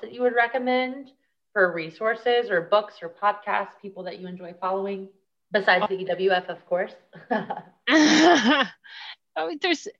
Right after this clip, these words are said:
Speaker 2: I was just looking today, um, you know, Trevor Hasty has a, a YouTube series on statistical learning. I found his books so informative, so practical with worked examples,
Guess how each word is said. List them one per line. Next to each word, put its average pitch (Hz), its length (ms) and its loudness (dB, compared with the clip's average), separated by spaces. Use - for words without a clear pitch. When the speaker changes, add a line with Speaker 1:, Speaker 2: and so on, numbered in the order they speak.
Speaker 2:
I 196 220 2
was 190 240 -2
just 196 240 -6
looking 190 220 0
today, 180 460 2
um, 165 380 0
you 196 100 0
know, 180 140 2
Trevor 180 340 2
Hasty 185 680 -4
has 180 180 0
a, 170 320 0
a 190 140 -2
YouTube 196 600 -2
series 202 680 0
on 185 200 -4
statistical - 600 -10
learning. 180 520 -4
I 190 100 -2
found 190 400 -2
his 180 300 -8
books - 640 -12
so 190 640 2
informative, 170 920 -6
so 180 500 -4
practical 160 800 -6
with 165 220 -8
worked 165 340 -2
examples, 160 800 -8